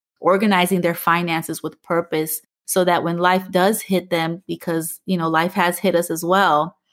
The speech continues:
they can manage this situation a little bit clearer, a little bit more with poise. I like to say that's kind of why I named my brand Poise, because you know, it's really hard to balance the financial stuff with the hard situations that life throws at us sometimes.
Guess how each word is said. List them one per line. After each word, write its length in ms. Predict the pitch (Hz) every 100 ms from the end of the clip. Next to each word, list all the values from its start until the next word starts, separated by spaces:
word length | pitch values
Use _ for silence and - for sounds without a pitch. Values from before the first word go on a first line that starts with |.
| _ _ _
they 140 | 185 180
can 280 | 202 185
manage 420 | 175 170 190 190 190
this 180 | 175 -
situation 640 | 170 - 165 175 180 175
a 60 | 156
little 240 | 170 170
bit 260 | 175 170 -
clearer, 460 | - 185 180 165
a 40 | 160
little 140 | 170
bit 180 | 180 175
more 420 | 175 180 170 180 _ _ 190
with 220 | 190 -
poise. 460 | 214 202 180 170
I 100 | 170 185
like 240 | 208 196
to 80 | 240
say 460 | - 190 180 190 - -
that's 160 | 185 202
kind 200 | 214 202
of 80 | 190
why 140 | 190
I 40 |
named 280 | 185 185 196
my 200 | 175 175
brand 380 | 170 180 185 190
Poise, 340 | 190 175 175 175
because 540 | 185 - 233 226 226 _ _ _ _ -
you 100 | 233
know, 180 | 233 214
it's 180 | 220 226
really 240 | 254 269
hard 320 | 240 247 311
to 100 | 269
balance 360 | 202 185 185 190
the 100 | 190
financial 640 | - 190 185 185 190 190
stuff 360 | 185 175 175 185
with 140 | 180 _
the 100 | 180
hard 320 | 175 185 196 196
situations 720 | 185 180 175 180 214 202 180
that 160 | 165 165
life 260 | 170 180
throws 240 | 185 202 214
at 120 | 170
us 160 | 156
sometimes. 640 | - 160 - 151 151 -